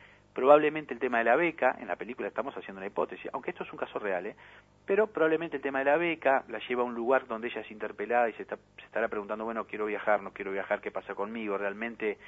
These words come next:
voy a hacer lo que quiero? O sea, hay una cantidad de preguntas que probablemente la hayan descompensado y la aparición, la irrupción de este hombre en la escena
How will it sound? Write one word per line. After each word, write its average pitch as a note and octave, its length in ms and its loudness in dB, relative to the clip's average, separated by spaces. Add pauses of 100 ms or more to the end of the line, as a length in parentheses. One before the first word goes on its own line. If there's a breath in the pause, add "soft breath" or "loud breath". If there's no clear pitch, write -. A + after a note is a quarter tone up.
(340 loud breath)
voy A2+ 180 2
a G#2 60 6
hacer G#2 140 -4
lo G2 100 0
que G#2+ 120 -6
quiero? F#3+ 180 0
O - 40 -4
sea, B2 100 0
hay B2+ 60 0
una B2+ 120 -2
cantidad D#3 280 0
de F3 60 2
preguntas F3 340 -4
que D3 80 -6
probablemente C#3+ 420 -2
la C3 80 2
hayan C3 140 -4
descompensado D#3+ 800 0 (640 loud breath)
y G3 180 -4
la A2+ 100 2
aparición, A2+ 540 0
la G2 80 -2
irrupción A2 440 -4
de G#2+ 60 -2
este A#2 220 -4
hombre G#2+ 220 0
en G2 80 -6
la A2 80 -2
escena C#3+ 460 -2